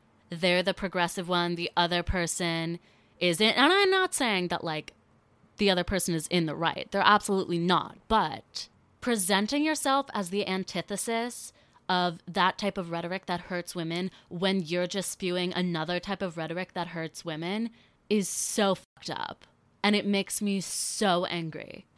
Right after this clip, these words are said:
And of course, there's nothing wrong with, like, getting naked on the internet or, like, doing a Megan Thee Stallion TikTok dance if you want to, obviously. But when men act as if women who don't do those things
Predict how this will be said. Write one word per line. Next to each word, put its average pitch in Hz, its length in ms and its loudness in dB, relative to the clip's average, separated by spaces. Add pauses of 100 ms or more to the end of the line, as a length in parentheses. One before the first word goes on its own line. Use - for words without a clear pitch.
(140)
And 226 120 2
of 226 140 0
course, 285 280 4
there's 247 240 0
nothing 262 400 2
wrong 202 320 4
with, 190 180 -4
like, 190 260 0 (180)
getting 208 300 2
naked 196 280 2
on 190 120 2
the 180 100 2
internet 175 380 2
or, 170 100 -2
like, 165 240 -2
doing 180 320 2
a 170 160 2
Megan 170 420 0
Thee 185 120 -4
Stallion 170 560 0
TikTok - 460 -6
dance 170 240 -4
if 160 100 -8
you 165 120 -4
want 165 280 -2
to, 147 240 -6
obviously. 208 720 0 (480)
But 240 600 4 (220)
when 226 300 4
men 240 220 8
act 208 300 4
as 208 120 0
if 202 160 0
women 202 320 2
who 202 160 0
don't 175 400 -2
do 214 140 -4
those 226 280 0
things 226 540 -2